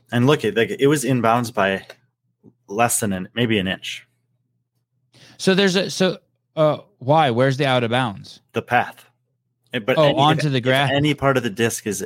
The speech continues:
Speaker 1: on the grass in this case, then it's inbounds.
Speaker 2: Oh, so
Speaker 1: If that
Speaker 2: so
Speaker 1: disc was one inch closer to us, it would be out of bounds.
Speaker 2: No shit. Wow.
Speaker 1: But because it's inbounds by an inch, he can take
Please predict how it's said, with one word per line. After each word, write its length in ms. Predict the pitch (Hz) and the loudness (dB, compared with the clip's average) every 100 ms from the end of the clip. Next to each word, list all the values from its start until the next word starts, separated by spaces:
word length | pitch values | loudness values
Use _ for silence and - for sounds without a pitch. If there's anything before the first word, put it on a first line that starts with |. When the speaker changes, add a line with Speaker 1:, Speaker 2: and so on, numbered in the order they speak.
| 101 | -2
Speaker 1:
on 180 | 107 | 0
the 80 | 101 | 0
grass 440 | 92 95 98 107 123 | 0 2 2 -2 -6
in 80 | |
this 180 | 123 127 | -4 -6
case, 320 | - 143 143 | -4 -4 -4
then 100 | 110 | -4
it's 160 | 101 - | -6 -6
inbounds. 640 | 107 104 92 - - - _ _ _ _ _ _ _ _ _ _ _ _ _ _ _ _ _ _ _ _ _ _ _ _ _ _ _ _ _ _ _ _ - | -6 -6 -6 -8 -14 -20 _ _ _ _ _ _ _ _ _ _ _ _ _ _ _ _ _ _ _ _ _ _ _ _ _ _ _ _ _ _ _ _ -2
Speaker 2:
Oh, 280 | 175 175 143 | 2 2 2
so 420 | - 165 156 - _ _ _ _ - | 0 0 0 -4 _ _ _ _ -8
Speaker 1:
If 120 | - | 0
that 140 | 156 | 0
Speaker 2:
so 60 | 151 | 2
Speaker 1:
disc 200 | 170 - | 0 2
was 180 | 143 107 | 0 2
one 240 | 123 143 | 2 2
inch 320 | 151 139 - | 0 -2 -10
closer 360 | - 127 123 139 | -2 -2 -2 -6
to 180 | - 160 | -4 -4
us, 140 | - | -2
it 40 | |
would 100 | 117 | -4
be 100 | 104 | -2
out 160 | 98 98 | 0 0
of 80 | 87 | -2
bounds. 380 | 80 - - _ _ _ _ _ _ _ _ _ | -10 -14 -20 _ _ _ _ _ _ _ _ _
Speaker 2:
No 300 | 120 135 147 | -2 0 2
shit. 520 | 139 - 135 131 123 | -2 -2 2 2 0
Wow. 880 | 101 120 143 139 127 110 95 95 _ _ _ _ _ _ _ | -4 0 2 4 2 0 -2 -10 _ _ _ _ _ _ _
Speaker 1:
But 120 | 113 | -2
because 300 | 107 101 127 | -2 0 0
it's 160 | 123 120 | 0 -2
inbounds 460 | 127 117 110 110 101 | -2 2 2 2 0
by 100 | 104 | -2
an 120 | 110 | 0
inch, 440 | 170 170 147 - | 0 0 -2 -6
he 100 | 131 | -4
can 160 | 127 120 | -2 -2
take 220 | - 117 | -2 -2